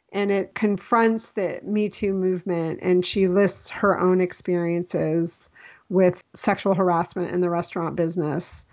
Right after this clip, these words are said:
It's a great essay. I strongly recommend people to read it. I, it's online. I'll post a link in the show notes. I loved this memoir. I was so sad when it was over, and I've now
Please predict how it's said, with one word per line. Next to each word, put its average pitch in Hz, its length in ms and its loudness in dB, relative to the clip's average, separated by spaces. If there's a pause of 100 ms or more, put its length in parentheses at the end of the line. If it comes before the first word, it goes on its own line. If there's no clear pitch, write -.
(260)
It's 220 220 0
a 202 80 4
great 190 600 2
essay. 175 640 -2
I 180 160 0
strongly 185 540 0
recommend 170 480 0
people 180 280 -2
to 180 80 2
read 170 200 4
it. 175 180 4
I, 180 140 -2
it's 196 180 -6
online. 180 560 0
I'll 175 160 -2
post 180 380 -4
a 180 40 -4
link 170 320 -4
in 180 120 0
the 175 80 2
show 175 240 -2
notes. 175 640 -2
I 226 160 2
loved 196 640 0 (160)
this 185 260 -8
memoir. 170 720 -4
I 196 140 2
was 190 200 0
so 190 380 0
sad 180 380 0
when 175 140 2
it 156 60 -4
was 175 140 -2
over, 175 500 2
and 190 260 0
I've 185 220 0
now 180 440 2